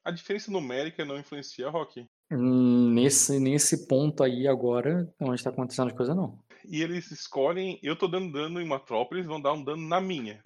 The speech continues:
Speaker 1: E aí tem a do Bilmo e tem mais duas. Aí eles têm que escolher em quem vai dar o dano, né? Eles vão dar dano na minha, é isso?
Speaker 2: É, porque eu adianto o que tem
Speaker 1: Tá.
Speaker 2: jogador agindo e o que não tem jogador eu resolvo depois.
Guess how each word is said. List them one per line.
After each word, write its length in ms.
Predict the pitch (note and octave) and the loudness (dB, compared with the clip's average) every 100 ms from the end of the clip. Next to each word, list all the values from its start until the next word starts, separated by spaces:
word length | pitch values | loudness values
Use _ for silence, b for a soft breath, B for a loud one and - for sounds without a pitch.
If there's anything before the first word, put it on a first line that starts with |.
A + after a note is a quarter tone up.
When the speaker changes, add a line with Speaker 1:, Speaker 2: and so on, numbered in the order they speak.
| B _ | B _
Speaker 1:
E 80 | C3+ | -4
aí 140 | C3 | -4
tem 180 | - C#3 | -6 -6
a 60 | C3+ | -4
do 140 | B2+ | -6
Bilmo 300 | A#2+ A#2+ D3+ | -6 -6 -6
e 60 | E3 | -6
tem 120 | D#3+ | -6
mais 240 | E3 F#3 | -4 -4
duas. 500 | D#3+ D3 A2 - - _ | -4 -4 -4 -10 -20 _
Aí 120 | B2 B2+ | -8 -8
eles 120 | B2+ | -6
têm 100 | D#3 | -10
que 60 | - | -8
escolher 240 | D#3 C#3+ | -8 -8
em 60 | E3 | -8
quem 180 | E3 | -8
vai 140 | D#3+ E3+ | -4 0
dar 100 | F#3+ | 2
o 40 | |
dano, 320 | F3+ F3+ B2 | 2 0 -2
né? 80 | A#2 | -6
Eles 120 | A2+ | -8
vão 100 | B2 | -6
dar 120 | B2 B2+ | -2 -2
dano 180 | C#3+ | -2
na 100 | D3 | -2
minha, 280 | C3 D#3 F#3 | -2 -4 -8
é 20 | |
isso? 340 | D3+ F#3+ G#3 E3 _ _ _ - | -8 -8 -10 -10 _ _ _ 0
Speaker 2:
É, 180 | D3+ A2+ - - - | 2 2 -6 -14 -6
porque 280 | D3 - C#3 | -6 2 6
eu 120 | C#3+ | 6
adianto 520 | C#3+ C#3+ C3+ C#3+ D#3 | 6 4 4 4 0
o 300 | D#3+ D#3+ E3+ - | 0 0 -2 -2
que 140 | D3+ | -2
tem 240 | D3+ C#3+ D3+ | 2 4 6
Speaker 1:
Tá. 80 | |
Speaker 2:
jogador 540 | D3+ D3 C#3+ C3+ C#3 D3+ | 8 8 8 8 8 10
agindo 420 | D3 C3 C3+ D3 | 10 8 4 6
e 40 | D#3 | 6
o 40 | |
que 100 | D#3+ | 6
não 80 | D#3 | 4
tem 120 | D3+ | 4
jogador 680 | C#3+ D3 C#3 C3 C#3+ D#3 D3+ | 4 4 6 8 8 8 8
eu 60 | |
resolvo 260 | D3 C#3+ C#3+ | 6 6 2
depois. 380 | D#3 B2 - | 2 0 0